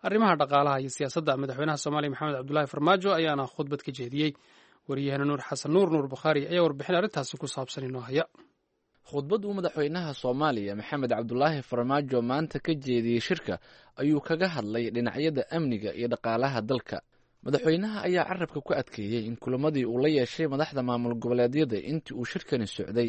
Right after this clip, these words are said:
Speaker 2: ay isla garteen in yoolka ugu weyn ee dalka uu hadda yahay xaqiijinta xasilloonida, si taasi loo helana ay lagama maarmaan tahay dhisidda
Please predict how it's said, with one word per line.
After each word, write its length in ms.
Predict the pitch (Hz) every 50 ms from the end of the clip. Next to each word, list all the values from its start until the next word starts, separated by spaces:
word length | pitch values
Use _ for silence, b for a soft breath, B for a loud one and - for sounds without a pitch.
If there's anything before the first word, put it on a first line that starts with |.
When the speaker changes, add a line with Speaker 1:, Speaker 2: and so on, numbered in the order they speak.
| 95 82
Speaker 2:
ay 100 | 117 107
isla 220 | 117 - 151 165
garteen 500 | 160 143 123 110 - - 160 127 104 87 B B B B B B B _
in 140 | 139 151 165
yoolka 360 | 175 196 202 185 - - - -
ugu 240 | 190 185 170 170 170
weyn 260 | 175 175 156 120 110 104 92 -
ee 200 | - 120 120 120
dalka 300 | 127 143 165 165 - - -
uu 120 | 120 127 127
hadda 260 | 143 175 180 151 131 117
yahay 320 | 107 104 104 120 127 123 - -
xaqiijinta 720 | - - 120 - - 127 127 120 127 160 170 156 - 127
xasilloonida, 720 | - 123 117 - - 117 110 110 113 127 147 143 117 98 - b b b b b b b
si 140 | - - 170
taasi 420 | - - 135 120 120 - - 180
loo 180 | 160 156 160 170
helana 380 | 165 143 147 156 160 160 143 110 80
ay 120 | 117 120
lagama 300 | 120 120 120 123 127 127
maarmaan 420 | 127 127 127 131 151 165 160 131 110
tahay 240 | - - 101 101 98 - 120
dhisidda 380 | 117 - - 160 156 135 120